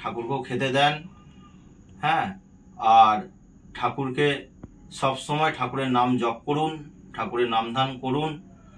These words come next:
দেখবেন আমাদের পরম দয়াল, পরম পিতা, তিনি নিরাশ করবেন না, তিনি নিশ্চয়ই সহায়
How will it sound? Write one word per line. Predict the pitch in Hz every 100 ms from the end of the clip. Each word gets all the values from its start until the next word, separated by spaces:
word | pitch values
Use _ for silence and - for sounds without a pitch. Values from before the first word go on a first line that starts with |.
| - - -
দেখবেন | 104 117 117 143 143 104 -
আমাদের | 110 117 127 127
পরম | 127 120 123
দয়াল, | 120 123 127 127
পরম | 113 123 127
পিতা, | 127 131 139 - - - - - - - - -
তিনি | 120 120 127 127 - - - -
নিরাশ | 113 117 127 127
করবেন | 123 120 135
না, | 143 151 156 - - - - - - -
তিনি | 123 123 131 127 127 - - - - - -
নিশ্চয়ই | 113 104 - 147
সহায় | 139 - 120 127